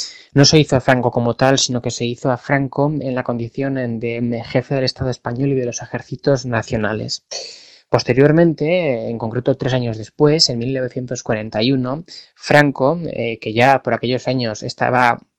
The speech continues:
totalmente afirmado, si no en el trono, al menos en la, bueno, en el control absoluto,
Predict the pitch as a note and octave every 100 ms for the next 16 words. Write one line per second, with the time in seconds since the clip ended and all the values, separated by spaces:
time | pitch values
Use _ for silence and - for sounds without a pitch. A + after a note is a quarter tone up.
0 | _ A2+ A#2+ A#2 B2 A#2+ - A#2+ A2 A#2
1 | A2+ - _ - - - _ - B2 -
2 | - B2+ D#3 E3+ C#3 C#3 C#3+ C3 A#2+ A#2+
3 | B2 B2 A2+ C3 A2+ A2 G#2+ G#2 G2 G2
4 | - - C3+ - B2+ A#2 A2 A2 A#2 A2
5 | B2+ B2+ A#2 - - A#2+ B2+ D3 -